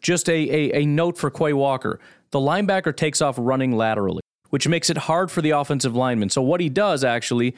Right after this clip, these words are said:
he pops him real hard, but he can't engage with him. So he kinda gets hit a little bit, plants his feet, gets, gets his feet back, and is able to rebound, and now he's not being blocked. He has nobody in front of him.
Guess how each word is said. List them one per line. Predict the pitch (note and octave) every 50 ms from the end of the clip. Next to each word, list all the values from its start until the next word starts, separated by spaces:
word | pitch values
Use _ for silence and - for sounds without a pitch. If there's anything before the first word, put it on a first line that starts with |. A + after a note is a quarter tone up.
| - - _ _
he | - D#3+ C#3+
pops | - - - - G3 G#3+ G#3+ - -
him | F3+ D#3+ D#3
real | D#3+ D#3+ C#3+ B2+
hard, | C#3 C3+ D3+ F3+ G#3 G3 F3 - _ _ _
but | D#3 D3+
he | D#3+
can't | - - G3+ G#3+ G#3+ -
engage | G3 D3 C#3 A#2+ B2+ D3+ F3+ E3+ C3
with | G#2 F2+ D2+
him. | - - _ _ _ _
So | - E3+ D#3+
he | D3+ D#3+
kinda | - G3+ A3 A#3 G#3+
gets | F3+ F3+ D3 -
hit | - - G#3 A3 -
a | G3
little | G3+ G#3 G#3 G3+
bit, | F3+ G#3 A3 - _ _ _ _ _ _ _ _ _ _ _
plants | - E3+ F#3 G3+ G#3 -
his | G#3 F#3+ D#3+
feet, | - - F#3 F#3+ G3+ F#3+ - C#3
gets, | E3+ F3 - -
gets | C3 B2+ C3 E3+ E3+ -
his | E3+ D3
feet | - - F3+ F3+ -
back, | - C3+ C3+ C#3 C#3
and | C#3+ C3+
is | B2 A#2+
able | D3 D3 C#3+ C#3+ C#3
to | - - D3 C3+ C3
rebound, | A#2 A2+ B2 D#3 F3 D#3 C3+ B2+ B2 B2 A#2+ A#2+ -
and | C#3 C#3
now | D#3 F3 G3+
he's | G3 E3+
not | F3 E3 D#3+
being | - D#3 D3 C3+ B2
blocked. | B2 A2+ G2+ F#2+ -
He | A#2
has | A2+ A2
nobody | C3 C#3 C3+ C3+ C3+
in | B2+ A#2+
front | - A#2+ A2 G#2
of | F2
him. | F2 - -